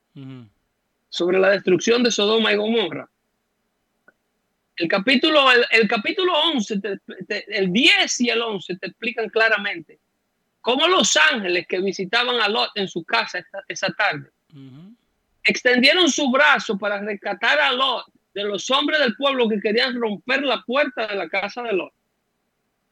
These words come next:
Speaker 2: y cegaron a todos los hombres del pueblo que querían destruir la casa.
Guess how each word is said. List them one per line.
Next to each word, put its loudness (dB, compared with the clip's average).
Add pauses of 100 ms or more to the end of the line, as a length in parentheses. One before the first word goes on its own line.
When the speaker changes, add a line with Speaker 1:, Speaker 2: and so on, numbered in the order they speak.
(260)
Speaker 2:
y 2
cegaron 4 (680)
a -10
todos -2
los -4
hombres -4
del -4
pueblo -8
que -6
querían 0
destruir -2
la -8
casa. -20